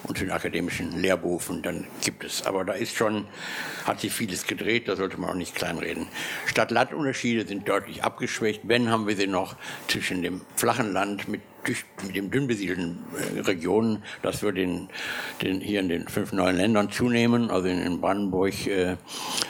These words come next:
äh, über die demografische Entwicklung werden Schulstandorte ohne Ende wegschmelzen und wir müssen fürchten, dass sie dann durch private Schulangebote ersetzt werden. Das beobachten wir jetzt schon. Aber, äh,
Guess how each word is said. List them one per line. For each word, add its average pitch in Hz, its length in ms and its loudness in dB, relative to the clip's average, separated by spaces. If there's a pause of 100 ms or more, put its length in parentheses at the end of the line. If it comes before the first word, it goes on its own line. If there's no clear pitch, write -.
(160)
äh, 98 240 2 (560)
über 107 160 0
die 87 100 -4
demografische 95 500 4
Entwicklung 92 640 -2 (180)
werden 90 240 2
Schulstandorte 90 880 2
ohne 90 200 0
Ende 87 240 2
wegschmelzen 101 1080 -2 (380)
und 107 180 -2
wir 90 120 0
müssen 87 260 -2
fürchten, 85 360 -2
dass 85 140 -4
sie 85 80 -6
dann 90 140 -2
durch 80 140 -2
private 87 420 -2
Schulangebote 82 720 -2
ersetzt 80 340 -4
werden. 85 140 -2
Das - 100 -6
beobachten 82 400 -2
wir 78 60 0
jetzt - 180 -4
schon. 76 160 -2 (560)
Aber, - 440 6 (260)
äh, - 140 0